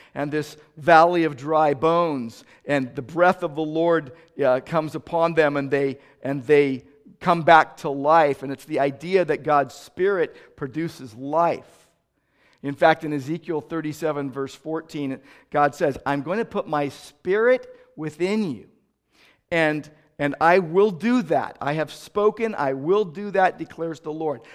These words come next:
I'm gonna put my Spirit within you." And Paul saw that prophecy of Ezekiel,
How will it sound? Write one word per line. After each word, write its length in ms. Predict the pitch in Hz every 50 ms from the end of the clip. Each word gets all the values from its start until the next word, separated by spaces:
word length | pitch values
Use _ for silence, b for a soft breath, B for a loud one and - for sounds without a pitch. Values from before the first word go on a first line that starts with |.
| B B -
I'm 60 | 127
gonna 180 | 143 147 151 147
put 160 | - - -
my 100 | 160 156
Spirit 560 | 156 - - - _ - 180 185 196 196 -
within 560 | 185 180 170 - - - 180 190 185 175 147
you." 160 | 117 - - _ _ _ _ _ _ _ _ _ _ _ _ _ _ _ _ _ _ _ _ _ _ _ _ _ _ _ _ _ _ _ _ _ _
And 120 | 139 139
Paul 640 | - - - - 262 240 208 175 156 151 143 139 b b b b b b b b b _ -
saw 340 | - - - 214 202 196 190
that 240 | 170 175 - -
prophecy 480 | - 190 185 196 196 - 185 - - 175
of 100 | 170 143
Ezekiel, 640 | 156 127 127 190 233 240 240 - 160 143 143 143